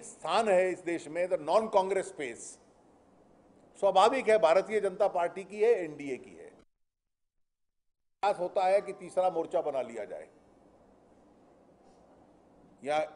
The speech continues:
दाएं से या बाएं से किसी से समर्थन ले लिया जाए, लेकिन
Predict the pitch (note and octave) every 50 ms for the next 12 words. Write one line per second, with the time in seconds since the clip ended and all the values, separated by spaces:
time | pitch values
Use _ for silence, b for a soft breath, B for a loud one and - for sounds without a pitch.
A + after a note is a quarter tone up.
0 | - - - _ A2 C#3 C3+ D#3+ F3+ F3+ - F#3+ F#3+ F#3+ F3+ E3 - D3 D3 E3
1 | D#3+ - F3 E3+ - D3+ C#3 D#3+ D#3 D3+ C3 C3+ B2+ C3 A#2 A2 - B2+ A#2+ G#2+
2 | F#2+ G2 F#2+ E2 D#2+ D2 B1+ B1 - _ _ _ _ _ - - - - - -
3 | - - - - - - - - - _ _ _ _ _ _ _ _ _ _ _
4 | _ _ _ _ _ _ _ _ _ _ _ B2 B2+ D#3+ E3 D#3 G#3 G#3 G#3